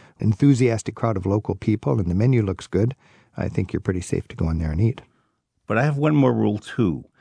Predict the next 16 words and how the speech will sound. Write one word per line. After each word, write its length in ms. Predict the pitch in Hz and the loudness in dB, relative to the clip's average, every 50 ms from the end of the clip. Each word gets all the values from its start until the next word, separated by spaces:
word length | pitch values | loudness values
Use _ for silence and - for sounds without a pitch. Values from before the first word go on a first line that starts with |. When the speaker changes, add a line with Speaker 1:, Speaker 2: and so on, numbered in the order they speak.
| _ _ _ _ _ - | _ _ _ _ _ -4
Speaker 2:
I'm 220 | - 120 120 113 | 0 2 2 2
sensitive 720 | - - - 143 143 160 160 - - 151 135 120 107 107 - | 0 -2 -2 0 2 2 2 0 -2 -2 0 0 -2 -4 -6
to 160 | - - 113 | -8 -2 2
noise. 880 | 107 104 101 98 95 90 82 73 67 64 - - - - - - - _ _ _ _ _ _ _ _ _ | 2 4 4 4 4 2 0 -2 -4 -8 -12 -16 -20 -20 -20 -20 -20 _ _ _ _ _ _ _ _ _
And 400 | - 110 110 110 110 110 104 - - _ _ _ _ - | -4 -2 0 2 2 0 -2 -4 -8 _ _ _ _ -2
if 400 | 139 165 208 202 - - - - _ | 0 0 0 0 -4 -10 -18 -16 _
a 100 | - 117 | -2 -2
restaurant 600 | 113 110 107 107 107 107 - - - 104 95 92 | 0 0 0 0 -2 -4 -4 -4 -2 0 0 0
is 180 | 90 90 - - | 0 -2 -4 -2
noisy, 480 | 98 92 90 90 87 82 - 87 85 - | 0 0 0 0 -2 -4 -6 -10 -8 -6
as 400 | - 95 98 98 98 - - 101 | -4 -2 0 0 0 -2 -2 -2
in 340 | 98 90 85 76 73 76 - _ _ _ _ _ _ _ _ _ 110 101 | -2 0 -2 -4 -6 -8 -12 _ _ _ _ _ _ _ _ _ -6 -2
the 140 | 98 98 | -2 0
ceilings 1000 | 92 - - - - 127 131 131 123 117 110 107 104 98 95 92 92 - - - - _ _ _ - | 0 -2 -4 -2 0 2 2 4 4 4 4 4 4 2 2 0 -2 -6 -10 -18 -20 _ _ _ -4
reflect 460 | 104 101 90 - - 101 90 - - | -2 -2 -2 0 -2 -2 -2 -2 -6
sound, 480 | - - 107 92 82 73 71 64 - | -6 -2 -2 -2 -2 -4 -8 -12 -16